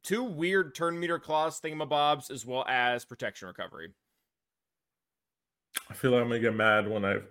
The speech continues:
Speaker 2: when I figure out the, whose kid is this?
Speaker 1: Scoundrel, which I guess that's, that's helpful and it's not. <laughs>
Speaker 2: So many freaking scoundrels.
Speaker 1: But
Speaker 2: Um,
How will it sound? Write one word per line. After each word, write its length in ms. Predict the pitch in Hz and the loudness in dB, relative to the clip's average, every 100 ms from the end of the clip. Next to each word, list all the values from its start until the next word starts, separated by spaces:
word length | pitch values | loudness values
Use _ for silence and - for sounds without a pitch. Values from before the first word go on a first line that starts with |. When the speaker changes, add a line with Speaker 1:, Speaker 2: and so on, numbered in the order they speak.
| - | -8
Speaker 2:
when 160 | 110 107 | -2 -2
I 60 | |
figure 260 | 101 117 113 | 0 4 4
out 100 | 107 | 4
the, 380 | 107 104 104 107 - - _ - | 6 6 4 0 -14 -20 _ -6
whose 160 | 123 120 | -4 0
kid 220 | 131 104 | 0 0
is 100 | 98 | -2
this? 340 | 104 98 - _ _ _ _ _ _ _ _ _ _ _ _ _ | -4 -6 -12 _ _ _ _ _ _ _ _ _ _ _ _ _
Speaker 1:
Scoundrel, 540 | - - 113 95 87 90 _ _ - | -10 -2 -2 -2 -10 -14 _ _ -6
which 260 | 139 - - _ - | -6 -6 -16 _ -4
I 100 | 139 | 0
guess 200 | 208 233 | 2 4
that's, 420 | 196 170 - - - 101 - _ _ - | 4 2 -2 -10 -12 -20 -20 _ _ -4
that's 160 | 156 165 | -2 2
helpful 380 | 240 214 208 | 2 2 0
and 80 | 170 | 0
it's 160 | 120 - | -2 -8
not. 340 | 113 107 95 - | -6 -4 -6 -10
<laughs> 60 | - - - _ _ - - _ _ | -16 -20 -20 _ _ -20 -20 _ _
Speaker 2:
So 360 | - - 131 117 | -2 2 2 2
many 220 | 117 107 | 0 -2
freaking 420 | - 120 113 110 | -2 -4 -4 -4
scoundrels. 760 | - 107 107 101 104 117 - - _ _ _ _ _ _ _ - | -4 -4 -4 -4 -4 -4 -10 -18 _ _ _ _ _ _ _ -2
Speaker 1:
But 340 | 117 120 117 | 4 6 6
Speaker 2:
Um, 320 | 113 117 117 | 4 2 -2